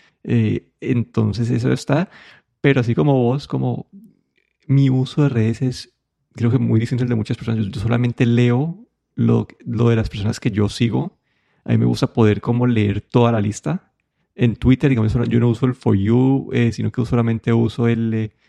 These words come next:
el following. En Instagram solamente veo las cosas de la gente que sigo. Lo mismo en, en Mastodon. Entonces, cuando yo abría Threads,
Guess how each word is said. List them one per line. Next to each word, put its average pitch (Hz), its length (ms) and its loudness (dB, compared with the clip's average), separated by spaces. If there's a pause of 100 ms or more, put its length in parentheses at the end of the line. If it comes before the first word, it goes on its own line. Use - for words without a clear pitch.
(160)
el 107 220 -2
following. 135 640 0 (680)
En 110 200 0
Instagram 110 320 -2
solamente 107 340 0
veo 113 60 4
las 113 80 -4
cosas 117 160 -2
de 113 60 0
la 113 60 2
gente 110 200 -2
que 123 100 -8
sigo. 139 460 -2 (420)
Lo 131 160 4
mismo 113 320 2
en, 117 140 -2
en 110 140 -2
Mastodon. 147 540 -2 (580)
Entonces, 123 600 0
cuando 131 260 -2
yo 113 100 2
abría 123 520 0 (160)
Threads, 131 480 0